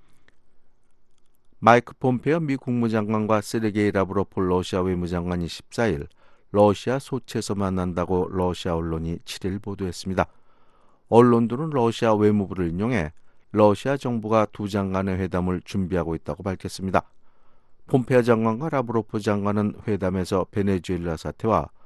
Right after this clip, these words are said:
북한 핵 문제 등 주요 현안을 논의할 것으로 보입니다. 미국과 러시아는 베네수엘라 사태 등 국제 현안을 둘러싸고 대립하고 있습니다.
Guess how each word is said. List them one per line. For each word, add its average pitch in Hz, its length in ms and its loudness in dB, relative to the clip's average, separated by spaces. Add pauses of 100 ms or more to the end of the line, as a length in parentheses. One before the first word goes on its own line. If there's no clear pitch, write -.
(360)
북한 123 480 -6
핵 135 140 -10
문제 107 360 0
등 98 280 -2
주요 95 340 -2
현안을 90 640 -2
논의할 87 440 -4
것으로 92 380 -6
보입니다. 92 420 -2 (840)
미국과 117 640 2
러시아는 113 640 0
베네수엘라 98 640 0
사태 90 360 -6
등 80 220 -4 (320)
국제 - 500 -4
현안을 104 480 0
둘러싸고 90 800 -2
대립하고 90 540 -6
있습니다. 101 360 -2